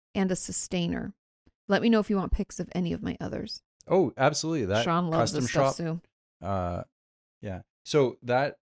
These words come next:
Speaker 2: little midi thing, I don't know, like, how, I can't even play the guitar. I have a hard enough time making an F chord, all right? Let
Speaker 1: <laughs>
Speaker 2: alone now I'm gonna start jamming with this little midi player at the back. Cutting
Speaker 1: You
Speaker 2: in
Speaker 1: could.
Speaker 2: notes,
Speaker 1: You just wouldn't. You don't. I feel like you need to
Speaker 2: scratching it up, you know?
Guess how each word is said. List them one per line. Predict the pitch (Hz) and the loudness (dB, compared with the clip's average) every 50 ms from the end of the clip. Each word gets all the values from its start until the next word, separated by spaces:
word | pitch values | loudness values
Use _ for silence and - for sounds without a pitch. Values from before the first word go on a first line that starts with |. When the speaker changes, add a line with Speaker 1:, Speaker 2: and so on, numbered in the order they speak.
| _ _ | _ _
Speaker 2:
little | 127 139 131 127 | -4 0 2 4
midi | 113 104 104 110 120 131 107 | 4 4 2 2 2 0 -2
thing, | - - 101 90 87 87 90 107 - _ _ _ _ | -2 -2 -4 -4 -2 -4 -6 -8 -10 _ _ _ _
I | - 95 | -10 -8
don't | 104 127 147 | -6 -4 -4
know, | 143 131 120 117 - _ _ _ - | -4 -4 -6 -6 -10 _ _ _ -10
like, | 107 101 - | -10 -10 -10
how, | - - 117 - _ - - _ _ _ _ _ _ _ _ _ _ | -6 -6 -6 -6 _ -12 -20 _ _ _ _ _ _ _ _ _ _
I | - 135 | -12 -6
can't | - 180 185 | -4 -2 0
even | 170 139 117 | 0 -2 -2
play | - - - 113 110 107 104 101 104 98 | -2 -2 0 2 4 4 4 2 0 -4
the | - - 98 | -6 -6 -4
guitar. | 90 90 - - 90 90 82 78 76 76 78 80 | -4 -4 -4 -2 -2 0 0 0 -2 -4 -4 -4
I | 87 | -4
have | 92 87 | -4 -2
a | |
hard | 82 90 90 87 | -2 -2 -2 -2
enough | 87 85 - | -4 -6 -6
time | - - 87 85 82 82 80 | -6 -6 -4 -4 -2 -2 -2
making | 80 82 - - 82 76 76 80 - _ | -4 -4 -6 -6 -6 -6 -6 -8 -10 _
an | - 104 87 85 - | -8 -8 -8 -4 -2
F | 95 92 - - - | -2 -2 -2 -6 -12
chord, | - 76 73 71 71 71 | -12 -10 -10 -10 -8 -8
all | 73 | -6
right? | 76 76 78 82 90 _ _ _ | -6 -4 -6 -6 -8 _ _ _
Let | 90 82 - | 0 2 2
Speaker 1:
<laughs> | |
Speaker 2:
alone | 98 98 98 95 92 92 90 92 107 92 | 2 4 2 2 2 2 0 -2 -2 -2
now | 90 92 104 101 | -2 -2 0 0
I'm | 98 | -2
gonna | 104 98 92 87 | -2 -4 -4 -6
start | - - 98 90 85 | -4 -4 -6 -6 -4
jamming | 85 92 92 92 95 92 | -4 -4 -4 -4 -4 -4
with | 87 - | -6 -6
this | - 85 - | -8 -8 -6
little | - 95 85 | -6 -4 -4
midi | 90 90 95 95 110 | -4 -4 -4 -6 -6
player | 110 - 117 117 117 | -6 -2 0 0 0
at | 113 | 0
the | 107 | 0
back. | 98 98 101 135 _ _ - - - - - _ - _ - - - - - _ _ _ _ | -4 -4 -4 -4 _ _ -20 -20 -20 -20 -16 _ -16 _ -16 -20 -20 -20 -20 _ _ _ _
Cutting | - - 233 277 | 2 4 6 6
Speaker 1:
You | 247 | 6
Speaker 2:
in | 233 - | 8 8
Speaker 1:
could. | 277 381 | 8 8
Speaker 2:
notes, | - 330 | 8 6
Speaker 1:
You | 311 | 4
just | 262 302 285 294 | 2 0 -2 -2
wouldn't. | 247 262 262 247 254 | -2 0 0 0 0
You | - 240 269 | 0 0 0
don't. | 311 302 294 320 - | 2 0 0 -2 0
I | - - | -2 -2
feel | - - 392 | 0 2 0
like | 381 339 | 0 2
you | 302 269 | 2 2
need | 262 | 2
to | 233 | 2
Speaker 2:
scratching | 214 - - 98 104 101 - 107 98 | 2 0 0 0 0 0 0 -2 -2
it | 92 87 | 0 0
up, | 87 101 - - | 0 -2 -2 -4
you | 95 | -6
know? | 90 92 104 | -4 -4 -6